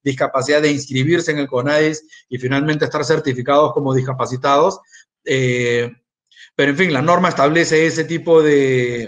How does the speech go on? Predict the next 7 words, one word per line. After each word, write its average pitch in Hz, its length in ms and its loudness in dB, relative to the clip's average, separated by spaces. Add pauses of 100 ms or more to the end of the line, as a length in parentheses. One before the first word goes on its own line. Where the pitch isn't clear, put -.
(360)
es-, 156 200 -2
es-, 170 200 -4
ese, 185 400 -6 (100)
eh, - 260 -16 (100)
esa 170 220 -2
imposibilidad 180 1120 -2 (160)
de 165 560 -6